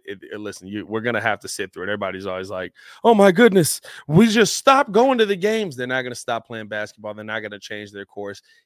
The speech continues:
Hitting their pockets to me is, is a great conversation to have, except I'm a Sox fan and Jerry Reinsdorf also owns that team, and we don't go to those games.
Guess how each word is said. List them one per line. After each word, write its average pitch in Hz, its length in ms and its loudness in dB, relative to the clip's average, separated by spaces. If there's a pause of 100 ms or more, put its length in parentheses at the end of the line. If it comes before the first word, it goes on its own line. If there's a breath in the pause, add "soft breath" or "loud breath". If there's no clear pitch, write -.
Hitting 135 380 -6
their 120 180 -4
pockets 110 600 -10
to 110 140 -14
me 104 300 -14
is, 107 180 -12 (120)
is 107 340 -12 (280 soft breath)
a 110 60 -6
great 117 340 -6
conversation 113 760 -4
to 101 60 -12
have, 104 420 -4
except 104 380 -10
I'm 101 120 -12
a 98 40 -16
Sox 107 440 -6
fan 98 280 -14
and 101 80 -18
Jerry 104 200 -8
Reinsdorf 101 460 -8
also 98 280 -8
owns 98 240 -12
that 101 220 -6
team, 98 260 -10 (260 soft breath)
and 143 80 -4
we 160 80 0
don't 151 160 -2
go 131 140 0
to 127 80 -2
those 123 220 -4
games. - 120 -20